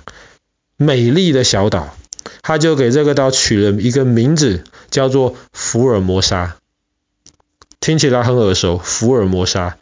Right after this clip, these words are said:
福尔摩沙就是指美丽的岛的意思。当然在后来很久以后呢，葡萄牙人同样的发现了今天我们的台湾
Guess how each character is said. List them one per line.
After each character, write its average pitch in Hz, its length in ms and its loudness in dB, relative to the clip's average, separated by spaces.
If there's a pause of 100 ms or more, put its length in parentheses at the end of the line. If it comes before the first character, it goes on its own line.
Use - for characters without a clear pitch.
(160)
福 - 160 0
尔 180 140 2
摩 139 220 2
沙 139 180 0
就 135 120 0
是 127 140 -2
指 113 180 0
美 101 240 0
丽 120 140 0
的 107 120 0
岛 82 220 -2
的 80 100 -4
意 90 180 -4
思。 - 180 -10 (1160)
当 165 160 0
然 160 180 2
在 180 160 2
后 185 240 0
来 156 220 2
很 143 220 0
久 139 240 2
以 110 100 2
后 147 220 2
呢， 131 260 2 (260)
葡 147 200 0
萄 151 180 2
牙 139 180 2
人 135 220 2
同 135 380 2
样 190 260 2
的 123 160 2
发 147 320 -2
现 143 280 0
了 107 140 2
今 135 220 0
天 135 220 0
我 101 100 2
们 95 180 -2
的 98 240 0 (300)
台 120 160 -2
湾 151 300 0